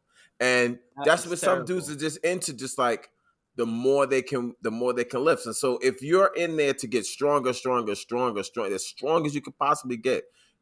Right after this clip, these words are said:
Speaker 1: if that's your goal, then you don't really care about your gut,
Speaker 2: Shit else.
Speaker 1: you know? Um, you know, that's just what it is. And then some people, I feel like, just wanna accentuate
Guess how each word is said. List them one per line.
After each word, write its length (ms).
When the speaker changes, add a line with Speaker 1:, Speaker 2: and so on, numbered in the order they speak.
Speaker 1:
if 140
that's 280
your 100
goal, 520
then 120
you 80
don't 160
really 180
care 500
about 560
your 180
gut, 300
Speaker 2:
Shit 20
else. 360
Speaker 1:
you 140
know? 380
Um, 680
you 140
know, 120
that's 160
just 160
what 220
it 40
is. 100
And 160
then 100
some 220
people, 220
I 60
feel 180
like, 140
just 200
wanna 240
accentuate 920